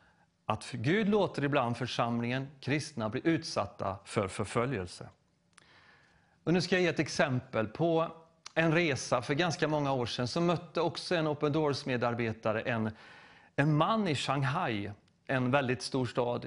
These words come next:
på östkusten i Kina. Han hade levt väldigt nära den här välkände predikanten som var kyrkoledare, Watchman Nee. En del har hört talas om honom.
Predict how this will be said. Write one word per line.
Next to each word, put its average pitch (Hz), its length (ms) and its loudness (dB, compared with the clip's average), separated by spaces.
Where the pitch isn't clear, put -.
på 123 160 0
östkusten 117 680 -2
i 110 100 -2
Kina. 110 420 -4
Han 190 240 2
hade 202 200 2
levt 151 320 0
väldigt 135 360 0
nära 151 480 0
den 170 100 -2
här 135 100 0
välkände 120 680 0
predikanten 113 800 0
som 120 200 -2
var 110 80 2
kyrkoledare, 110 840 0
Watchman 123 800 -2
Nee. 120 440 -4
En 123 140 0
del 131 140 2
har 117 80 -2
hört 117 180 -4
talas 107 360 -4
om 113 100 -4
honom. 110 240 -6